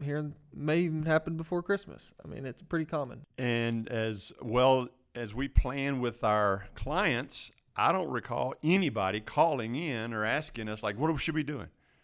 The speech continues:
Speaker 2: I think our clients are well trained enough, have been through twenty twenty, through the covid downturn, and realizes the plans that we have in place for them, the downside protection we have for them,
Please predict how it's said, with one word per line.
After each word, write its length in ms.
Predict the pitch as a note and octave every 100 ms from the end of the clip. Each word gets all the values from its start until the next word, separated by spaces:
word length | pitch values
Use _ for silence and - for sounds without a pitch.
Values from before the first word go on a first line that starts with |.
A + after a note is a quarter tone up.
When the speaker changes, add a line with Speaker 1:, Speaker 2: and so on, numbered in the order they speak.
| _ _
Speaker 2:
I 60 | -
think 240 | A#2 A2
our 180 | A2+ A2+
clients 760 | G#2 - B2+ C3+ A2+ B2 - - _ _ _
are 300 | G2 G2 G2 - _ _ _
well 180 | A2 C#3
trained 360 | C#3+ E3 G3 E3
enough, 400 | A#2 G#2+ A#2+ -
have 180 | G#2 G2
been 220 | B2+ B2+
through 400 | C3 C3+ B2 G#2 _ _ _ _ _ _
twenty 260 | - C3+ E3+
twenty, 500 | - E3 F#3+ B2+ A#2+
through 200 | - A#2+
the 100 | C3+ _
covid 460 | - G3 D#3+ G#2+ G#2
downturn, 680 | G#2+ G2+ G2 - G2 A2 B2+ - - _ -
and 160 | D3
realizes 760 | D3 G3 D3 A#2 A2+ B2 B2 - _ _ _ _
the 100 | -
plans 420 | - B2+ C3 D3+
that 80 | C#3
we 140 | C#3+ C#3+
have 160 | C#3+
in 60 | C3+
place 300 | B2 C#3+ C3+
for 160 | D3+
them, 340 | C3+ B2 B2 A#2+
the 80 | G2+
downside 580 | A2 A#2+ C#3+ C#3+ C3+
protection 420 | - A#2 C3 - C3
we 120 | B2+
have 220 | B2 B2
for 120 | C#3
them, 380 | B2 A2 G#2+ A2